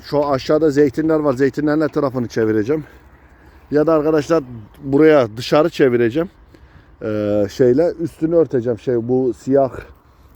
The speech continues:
fileli şeyler var ya. Yazlıkçılar yapar. Ondan ya da kargılar var burada. Ben kamış örgü,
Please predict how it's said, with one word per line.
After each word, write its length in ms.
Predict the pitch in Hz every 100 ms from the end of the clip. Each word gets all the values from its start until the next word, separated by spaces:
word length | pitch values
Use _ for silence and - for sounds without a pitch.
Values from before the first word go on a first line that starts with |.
| _
fileli 380 | - 131 135 127
şeyler 340 | - 131 135
var 180 | 139 160
ya. 200 | 120 90 - - - - _ - - - - - -
Yazlıkçılar 640 | 120 120 110 107 123 123 113
yapar. 360 | 117 110 113 - - - - -
Ondan 420 | 143 151 151 160 -
ya 160 | 131 143
da 120 | 151
kargılar 480 | 139 139 143 156 156
var 180 | 139 123
burada. 320 | 123 131 117 - - - -
Ben 240 | 123 131 127 - -
kamış 520 | 120 127 123 - - - -
örgü, 400 | 123 120 117